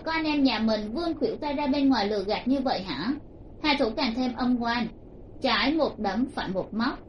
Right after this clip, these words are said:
Đinh Hạo nhìn đến kinh hãi, thằng nhóc chết tiệt này thật bị ổi, sao có thể dùng quần áo che đầu người đánh như vậy chứ? Bạch Bân đương nhiên sẽ không chịu thiệt,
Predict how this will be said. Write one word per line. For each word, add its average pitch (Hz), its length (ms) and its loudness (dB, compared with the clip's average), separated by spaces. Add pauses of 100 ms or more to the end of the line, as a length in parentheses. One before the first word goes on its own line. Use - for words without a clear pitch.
(340)
Đinh 381 180 -2
Hạo 320 160 2
nhìn 247 220 6
đến 214 200 2
kinh 262 180 4
hãi, 220 320 -2 (520)
thằng 277 180 4
nhóc 359 180 0
chết 427 60 2 (100)
tiệt 381 200 -2
này 254 200 2
thật 233 160 -4
bị 190 160 0
ổi, 180 360 0 (280)
sao 240 380 0
có 403 80 2
thể - 200 0
dùng 262 240 2
quần 233 180 4
áo 214 160 2 (100)
che 349 240 0
đầu 254 200 4
người 226 320 4
đánh 220 240 2
như 330 100 -2
vậy 254 280 2
chứ? 208 260 2 (800)
Bạch 202 200 -4
Bân 208 180 -2
đương 202 200 -2
nhiên 190 160 -6
sẽ 349 120 -6
không 339 200 -4
chịu 294 260 -2
thiệt, 202 220 2